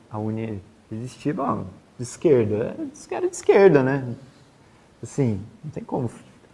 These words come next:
falar que não, mas era uma esquerda to-, bem moderada.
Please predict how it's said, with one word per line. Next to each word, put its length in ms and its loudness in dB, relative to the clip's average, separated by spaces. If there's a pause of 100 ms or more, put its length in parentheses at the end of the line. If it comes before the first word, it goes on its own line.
(720)
falar 300 4
que 120 -2
não, 300 4
mas 240 -2
era 160 -2
uma 180 -6
esquerda 360 -2
to-, 200 -2
bem 240 0
moderada. 760 -2